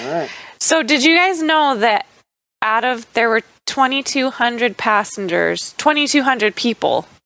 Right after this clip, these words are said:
Speaker 2: total, like, crew and passengers, that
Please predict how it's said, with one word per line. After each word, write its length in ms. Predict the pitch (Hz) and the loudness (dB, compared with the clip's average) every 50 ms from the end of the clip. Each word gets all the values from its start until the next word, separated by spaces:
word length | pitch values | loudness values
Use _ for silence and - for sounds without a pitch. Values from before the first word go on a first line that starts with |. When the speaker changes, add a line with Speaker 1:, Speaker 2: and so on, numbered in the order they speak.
| _ _ - | _ _ -8
Speaker 2:
total, 460 | - 220 214 190 - - - - - - - | -2 0 2 2 2 0 -4 -8 -8 -4 -4
like, 220 | 180 170 160 - _ - - - _ _ _ _ _ _ - | -2 -2 -2 -6 _ -18 -20 -20 _ _ _ _ _ _ -8
crew 260 | - - 226 208 185 185 | -2 0 2 2 2 2
and 140 | 175 175 | 0 0
passengers, 680 | - 190 180 180 180 - 175 175 170 156 160 - - - - | 0 -2 -2 -2 -4 -6 -8 -6 -6 -6 -6 -6 -8 -10 -4
that 160 | - 185 - | -2 -2 -2